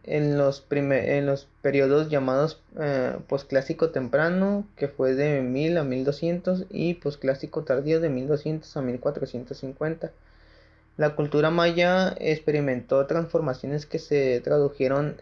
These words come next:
en el abandono de las formas típicas de las, de las, de la cerámica y la arquitectura. También surgieron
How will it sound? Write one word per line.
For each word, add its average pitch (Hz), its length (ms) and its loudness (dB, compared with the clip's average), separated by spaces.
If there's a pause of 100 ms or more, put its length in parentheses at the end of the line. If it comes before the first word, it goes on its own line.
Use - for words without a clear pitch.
en 151 360 -2
el 139 220 2
abandono 123 560 2
de 147 160 2
las 131 220 0
formas 143 420 0
típicas 180 480 -2
de 170 80 2
las, 143 480 -4
de 147 200 0
las, - 500 -2 (880)
de 156 160 0
la 151 100 4
cerámica 175 540 2
y 202 100 2
la 190 100 4
arquitectura. 151 720 -2 (840)
También 147 320 0
surgieron 165 920 2